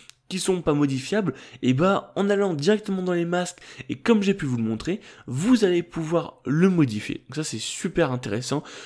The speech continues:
super cool, et surtout ça vous permet d'être beaucoup plus flexible lors de vos présentations,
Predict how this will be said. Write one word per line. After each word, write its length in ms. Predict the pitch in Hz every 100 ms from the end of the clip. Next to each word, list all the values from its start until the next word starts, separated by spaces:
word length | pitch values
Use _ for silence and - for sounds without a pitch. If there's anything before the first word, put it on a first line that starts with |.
| -
super 480 | - - 190 151 139
cool, 200 | - 202 202 - -
et 60 | 123
surtout 260 | - 165
ça 100 | 208
vous 100 | 120
permet 280 | 113 117 156
d'être 200 | 120 117
beaucoup 320 | 113 185 -
plus 180 | - 135
flexible 760 | 127 - 185 - - 196 185 -
lors 200 | 123 135
de 100 | 123
vos 140 | 113
présentations, 720 | 107 - 135 120 107 - 151